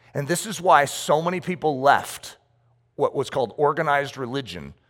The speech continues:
after World War One. So yesterday, when we were in our class here, I, I taught on fact, faith, and experience.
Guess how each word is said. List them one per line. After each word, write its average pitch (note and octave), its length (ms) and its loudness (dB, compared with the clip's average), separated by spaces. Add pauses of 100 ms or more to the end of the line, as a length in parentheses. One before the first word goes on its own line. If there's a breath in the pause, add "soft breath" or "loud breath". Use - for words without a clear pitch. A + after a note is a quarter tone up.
(500)
after G#2 460 -2 (120)
World F#2 200 -6
War D#2+ 160 -4
One. D2+ 280 -10 (2000)
So F#3+ 500 2
yesterday, F3+ 640 2
when F3 220 -2
we F3 120 2
were D#3+ 140 0
in E3+ 120 0
our C#3+ 140 4
class D3 500 2
here, A#2+ 180 2
I, B2+ 160 4
I C3 120 2
taught D3 260 4
on B2 120 0
fact, A#2+ 380 -2
faith, B2 300 -2
and G#2+ 80 -10
experience. - 680 -12